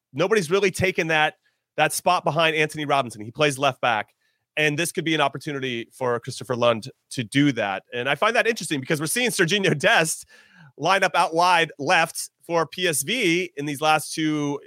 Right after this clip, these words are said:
Europa, or excuse me, Champions League qualifiers when they took down Rangers ultimately, and he's looked good. He's looked solid, and actually, I'm really excited to see him just seamlessly transition from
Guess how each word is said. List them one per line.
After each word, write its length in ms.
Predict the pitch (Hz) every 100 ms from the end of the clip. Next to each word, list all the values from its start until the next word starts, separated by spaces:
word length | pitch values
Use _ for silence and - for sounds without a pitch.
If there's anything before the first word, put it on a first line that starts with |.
| -
Europa, 380 | 143 151 147 147
or 100 | 135
excuse 320 | - 160 131
me, 80 | 120
Champions 380 | 151 147 151
League 100 | 139
qualifiers 800 | 120 - 220 139 123 113 165 - _ _ _ _
when 80 | 127
they 80 | 135
took 180 | 151 139
down 240 | 139 127
Rangers 480 | 123 160 160 123 113
ultimately, 720 | 127 127 - 113 113 113 127
and 280 | 131 135 147
he's 180 | 180 190
looked 160 | 247 -
good. 220 | 285 240 _ -
He's 160 | 170
looked 140 | 190 214
solid, 400 | - 208 240 123
and 80 | 131
actually, 460 | 180 - 147 123 _ _ _ -
I'm 100 | 170
really 200 | 240 175
excited 360 | - 208 214
to 40 | 156
see 240 | - 196
him 320 | 175 165 147 127 _ _ _ -
just 220 | 160 -
seamlessly 480 | 202 254 180 180 151
transition 640 | 165 156 156 233 170 143
from 440 | 147 151 147 135